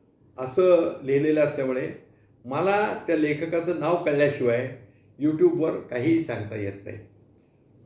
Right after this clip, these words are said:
कारण मला YouTube-वर एक सर्टिफिकेट द्यावं लागतं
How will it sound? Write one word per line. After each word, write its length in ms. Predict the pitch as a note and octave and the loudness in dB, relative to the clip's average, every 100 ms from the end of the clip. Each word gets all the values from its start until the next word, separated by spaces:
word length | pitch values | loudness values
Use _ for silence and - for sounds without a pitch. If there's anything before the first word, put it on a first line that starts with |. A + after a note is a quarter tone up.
| _ | _
कारण 120 | C3 | -4
मला 420 | C#3 D3 F3 G3+ - B2+ | 0 2 2 0 -6 -4
YouTube-वर 380 | D3 D#3+ E3+ | -2 0 0
एक 120 | E3+ - | 0 0
सर्टिफिकेट 360 | D3 C3+ F#3+ | -2 2 2
द्यावं 180 | E3+ D#3+ | 4 4
लागतं 400 | C#3 - D3+ F#3 | 4 0 -4 -4